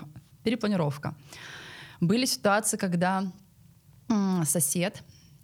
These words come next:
а, с седьмого этажа залил семь этажей. На него пошли жаловаться там жители, условно, там, пятого, шестого этажа, писать жалобы, что вот нас залили, давайте компенсацию.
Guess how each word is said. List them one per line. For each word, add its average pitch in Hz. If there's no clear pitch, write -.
а, 160
с -
седьмого 185
этажа 156
залил 165
семь 160
этажей. 143
На 175
него 196
пошли 160
жаловаться 165
там 156
жители, 151
условно, 143
там, 143
пятого, 151
шестого 147
этажа, 165
писать 143
жалобы, 220
что -
вот 151
нас 147
залили, 262
давайте 165
компенсацию. 160